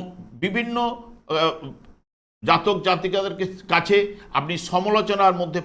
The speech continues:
পড়ে যাবেন। তবে এই অক্টোবর মাসের শেষের দিকে মঙ্গল কিন্তু আঠাশে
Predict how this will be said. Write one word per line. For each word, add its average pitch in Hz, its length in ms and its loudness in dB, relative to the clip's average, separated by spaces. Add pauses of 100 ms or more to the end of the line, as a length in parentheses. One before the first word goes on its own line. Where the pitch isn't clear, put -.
পড়ে 165 180 0
যাবেন। 180 280 2 (380)
তবে 233 220 10 (680)
এই 262 200 8 (460)
অক্টোবর 262 460 8
মাসের 269 320 2
শেষের 262 520 2
দিকে 104 280 -4 (280)
মঙ্গল 180 380 2
কিন্তু 214 440 -6
আঠাশে 190 540 4